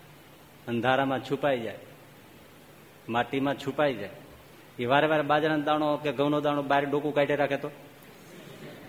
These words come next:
કેટલો વરસાદ છે, વળી પાછું અંદર વયું જાય. એક જણો છત્રી લઈને ફરે, પણ છત્રીમાં કાણું.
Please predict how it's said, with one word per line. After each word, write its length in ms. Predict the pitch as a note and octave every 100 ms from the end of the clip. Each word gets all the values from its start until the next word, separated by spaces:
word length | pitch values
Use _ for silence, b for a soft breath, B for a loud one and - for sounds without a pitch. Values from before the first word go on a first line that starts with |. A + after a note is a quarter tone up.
| - - - - - - -
કેટલો 300 | D3 D3+ E3
વરસાદ 540 | A#2+ B2 A#2 C#3 A#2 -
છે, 160 | A#2 - - - - - - A#2
વળી 180 | B2 D3
પાછું 260 | D3+ C#3
અંદર 200 | C#3+ D3+
વયું 200 | D3 D3
જાય. 100 | G2 - - - - - - - - - - - - -
એક 160 | C3 C#3+
જણો 200 | E3 D#3
છત્રી 400 | - D3+ F3+ F3
લઈને 200 | F3+ F3+
ફરે, 200 | E3 G3
પણ 120 | F#3+
છત્રીમાં 580 | - E3 - G#3 G#3 -
કાણું. 440 | C3+ B2 G2 -